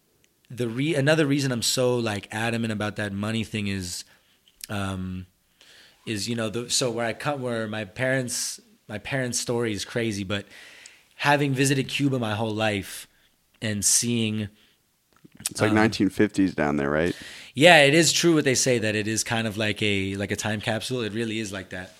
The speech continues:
Speaker 2: Can you elaborate on why that is?
Speaker 1: Absolutely. Yeah, yeah, yeah. So there's a few reasons, but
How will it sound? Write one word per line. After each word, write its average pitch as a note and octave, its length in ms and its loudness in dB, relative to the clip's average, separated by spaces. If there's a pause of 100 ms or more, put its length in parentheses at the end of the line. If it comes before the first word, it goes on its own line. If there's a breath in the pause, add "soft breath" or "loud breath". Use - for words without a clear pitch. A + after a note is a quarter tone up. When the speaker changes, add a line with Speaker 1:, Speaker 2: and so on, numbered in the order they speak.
Speaker 2:
Can A2+ 120 2
you A#2+ 120 10
elaborate F#2+ 400 8
on F2+ 100 4
why E2+ 140 4
that D#2 200 0
is? E2 240 0 (460)
Speaker 1:
Absolutely. C3 600 0
Yeah, B2 260 2
yeah, B2 200 4
yeah. G2+ 60 0
So A2 380 0
there's C3 240 4
a A#2+ 100 0
few - 640 -4
reasons, G#2+ 840 -2
but G2+ 440 -4